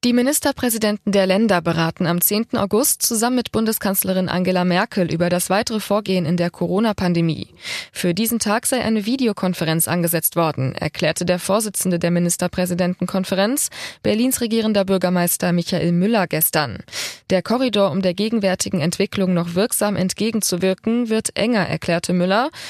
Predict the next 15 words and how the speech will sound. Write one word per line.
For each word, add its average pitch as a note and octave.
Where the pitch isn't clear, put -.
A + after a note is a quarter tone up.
und B3
bezog A#3+
sich -
damit A3
auf -
die G#3
wieder G3+
steigenden G#3
Corona-Infektionszahlen. F#3
Deshalb F3
müsse E3+
nun F3+
zügig B3+
gehandelt G3
werden. -